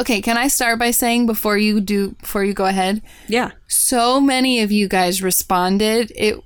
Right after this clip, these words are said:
Speaker 1: was, I mean, it clearly strikes a chord with the community. So we are not gonna read every single person's response, or some of them have been edited down just because of <laughs> time.
Speaker 2: <laughs>
Speaker 1: But by far,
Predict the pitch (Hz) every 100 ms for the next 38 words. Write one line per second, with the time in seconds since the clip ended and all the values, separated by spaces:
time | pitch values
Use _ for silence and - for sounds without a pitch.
0 | - 208 202 196 - - - _ - _
1 | _ - _ - _ - - 233 240 233
2 | 208 - - 277 262 226 214 - 208 180
3 | - 196 - 180 151 156 180 202 - 185
4 | - - - 208 - - - - - -
5 | 226 226 - - 214 247 247 214 220 240
6 | 233 294 311 262 233 - 196 208 214 202
7 | 196 202 190 - 190 185 185 - 185 185
8 | 208 214 214 - - - 247 247 214 220
9 | 214 190 202 202 - 185 180 185 175 175
10 | 175 165 160 175 185 185 - - - 202
11 | - 180 175 - - - - - 220 277
12 | 285 330 294 - - - - 311 302 -
13 | 196 196 - 202 220 240 - 240 220 202
14 | 175 175 185